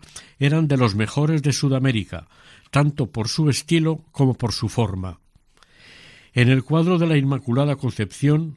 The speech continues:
enmarcado en estilo barroco, están pintados varios personajes ilustres de la época, papas, reyes y doctores de la Iglesia. En el cuadro del órgano celestial destaca la Virgen del Pilar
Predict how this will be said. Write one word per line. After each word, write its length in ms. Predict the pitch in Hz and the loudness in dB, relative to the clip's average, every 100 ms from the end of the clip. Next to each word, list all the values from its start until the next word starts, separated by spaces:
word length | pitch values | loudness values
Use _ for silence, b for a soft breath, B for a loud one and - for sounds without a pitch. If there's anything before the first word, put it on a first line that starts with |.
| _ | _
enmarcado 720 | 127 107 98 98 127 135 131 | -2 0 -2 -2 -4 -2 -2
en 80 | 110 | -2
estilo 400 | 104 - 147 135 | -4 -2 0 0
barroco, 500 | 113 107 135 - 151 B B B B B | -2 -2 -4 -4 -8 B B B B B
están 360 | 117 - 160 | -2 2 2
pintados 640 | 160 156 139 151 151 160 123 | 4 2 4 0 0 0 2
varios 360 | 143 151 143 | 2 2 0
personajes 720 | - 120 - 113 127 113 139 143 | -2 -4 -2 -2 -4 -4 -2 0
ilustres 580 | 131 135 - 120 120 | 2 0 -2 -6 -4
de 80 | 110 | -4
la 160 | 110 127 | -2 -2
época, 460 | 110 95 - 82 _ b b b b b - | -4 -10 -12 -18 _ b b b b b -2
papas, 580 | 139 139 160 156 - - | 0 0 -2 -4 -6 -6
reyes 600 | 110 120 135 131 160 - - | 0 2 2 0 -4 -6 0
y 120 | 147 | 2
doctores 520 | 120 - 123 117 113 | 2 -2 -4 -2 -2
de 80 | 110 | -2
la 100 | 113 | -2
Iglesia. 520 | 117 120 - 104 95 _ B B B B B B | -2 -2 -4 -10 -14 _ B B B B B B
En 140 | 120 | 2
el 160 | 113 107 | 2 2
cuadro 380 | 123 135 135 131 | 0 2 2 2
del 160 | 120 | 4
órgano 400 | 131 131 123 123 | 4 4 0 -2
celestial 640 | - 113 107 - 139 147 165 B B B B | 0 -2 -2 -4 -2 -2 -4 B B B B
destaca 560 | 120 104 - 143 160 | -2 0 0 0 0
la 100 | 147 | 0
Virgen 360 | 120 117 - 135 | 2 0 0 2
del 160 | 135 - | 0 0
Pilar 380 | 117 139 147 | -2 0 -4